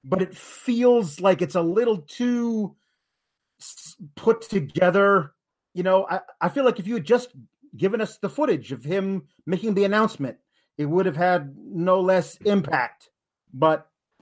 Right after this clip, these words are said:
um, just the, with the music and all the shots of the crowd,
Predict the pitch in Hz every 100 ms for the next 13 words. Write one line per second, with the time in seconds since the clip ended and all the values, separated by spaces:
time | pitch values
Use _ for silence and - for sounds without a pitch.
0 | _ _ 165 156 147 139 127 190 - 175
1 | 165 143 147 156 233 226 196 220 220 175
2 | 175 185 180 151 196 180 185 139 147 -
3 | 180 170 160